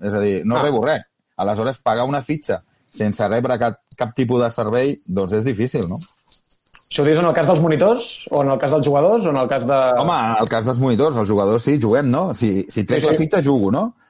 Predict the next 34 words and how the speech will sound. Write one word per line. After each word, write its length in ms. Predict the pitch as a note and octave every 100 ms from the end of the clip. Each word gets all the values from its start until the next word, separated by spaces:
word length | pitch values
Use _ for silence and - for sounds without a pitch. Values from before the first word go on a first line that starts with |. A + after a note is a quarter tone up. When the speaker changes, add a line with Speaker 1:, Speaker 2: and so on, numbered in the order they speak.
| _
Speaker 1:
Val, 260 | G2+ F#2+ D#2+
doncs 160 | F2+
això 180 | G2 B2
ja 140 | C#3+
Speaker 2:
Clar. 40 | D#3
Speaker 1:
m'agrada, 340 | A#2+ G2+ E2+ E2
no? 220 | D3 G3 _ _ _
Speaker 2:
Mhm. 80 | C#3
Speaker 1:
Jugar, 220 | A2 D3 G3
amb, 180 | B2+ A#2 G#2
jo 160 | A#2+ B2+
sóc 180 | C3
encara 400 | B2+ A2+ C3 C3+ B2+
un, 240 | A#2+ A#2+ A#2+
un 240 | A#2 B2
jugador, 340 | A2+ A2 G2
no? 80 | G#2+
Però, 140 | B2 A2+
clar, 220 | B2+ B2+ - - _
si, 180 | - G#2+
per 140 | A2
exemple, 240 | G#2 B2+ B2
els 60 | C3
monitors, 380 | C3 B2 D3 -
si 100 | G2+
tu 100 | A2+
pagues, 360 | G2+ A#2+ A#2 -
eh, 300 | B2+ A#2 A#2
una 460 | G2 B2 B2 A#2+ A#2+
quota 380 | B2 B2 C3+ A#2+
de 60 | G#2+
trenta-set 420 | G#2+ G2 G#2 A#2
euros 420 | B2 A#2+ A#2+ A#2+ A#2+
a, 140 | A#2